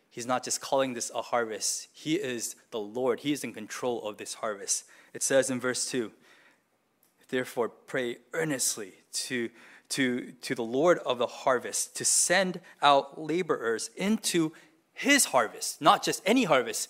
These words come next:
"into His harvest." This is His field. This is His world.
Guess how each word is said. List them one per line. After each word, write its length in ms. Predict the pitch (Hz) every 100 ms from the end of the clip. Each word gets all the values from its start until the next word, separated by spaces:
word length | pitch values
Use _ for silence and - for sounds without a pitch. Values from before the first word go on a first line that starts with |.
| - 160
"into 240 | 170 170
His 420 | - 214 269 233
harvest." 400 | - 147 110 -
This 160 | 233 294
is 100 | 226
His 220 | 233 -
field. 380 | 240 269 107 - - - - - _ _ _ _ _ _ _ -
This 260 | 131 240 285
is 140 | 208
His 180 | 233 170
world. 540 | 151 208 190 - -